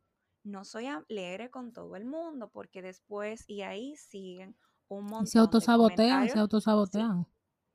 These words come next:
Speaker 1: un montón de cualidades negativas de ellos mismos. Entonces, como decíamos mucho,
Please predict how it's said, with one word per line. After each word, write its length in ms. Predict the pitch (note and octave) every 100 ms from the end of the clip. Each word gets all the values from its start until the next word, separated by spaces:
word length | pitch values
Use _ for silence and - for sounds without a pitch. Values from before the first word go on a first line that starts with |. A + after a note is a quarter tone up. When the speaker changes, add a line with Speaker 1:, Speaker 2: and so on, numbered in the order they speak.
| _ -
Speaker 1:
un 160 | A3+ B3
montón 460 | C#4+ C4+ C4 C4+
de 100 | C#4+
cualidades 540 | C#4 A#3 G#3 G#3 B3 A#3+
negativas 680 | A#3 G3+ F3+ A3+ C4 F#3
de 80 | E3
ellos 280 | E3 D#3+ -
mismos. 460 | - - - - _ _ _ _ -
Entonces, 680 | F3 F#3 F#3+ F3 - - -
como 280 | G3 F#3
decíamos 640 | F3 F3+ A3+ B3 C4 C#4 B3+
mucho, 520 | B3 A3 G#3 G#3+